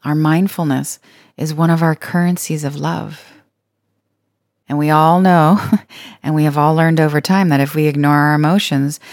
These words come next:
they become more persistent and more intensified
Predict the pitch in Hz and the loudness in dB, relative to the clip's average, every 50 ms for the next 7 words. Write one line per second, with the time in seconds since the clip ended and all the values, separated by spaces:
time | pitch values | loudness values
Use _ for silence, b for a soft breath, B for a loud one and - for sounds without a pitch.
0 | B B B - 156 147 151 143 - 170 151 147 143 143 139 - - 160 151 - | B B B -6 -2 -2 0 0 0 2 2 4 4 2 2 0 -4 -6 -4 -4
1 | - 180 175 - - - 127 123 131 - - 135 143 143 143 139 135 - - b | -4 -4 -4 -6 -6 -4 -4 -4 -4 -4 -4 -2 0 0 0 0 0 -2 -6 b
2 | b b b b b - - 156 151 143 - - 180 175 175 - - 170 - - | b b b b b -2 0 0 0 0 0 0 0 2 2 0 -4 -6 -4 -4
3 | 135 127 123 120 - 80 - 151 | -4 -2 -2 -4 -6 -8 -10 -12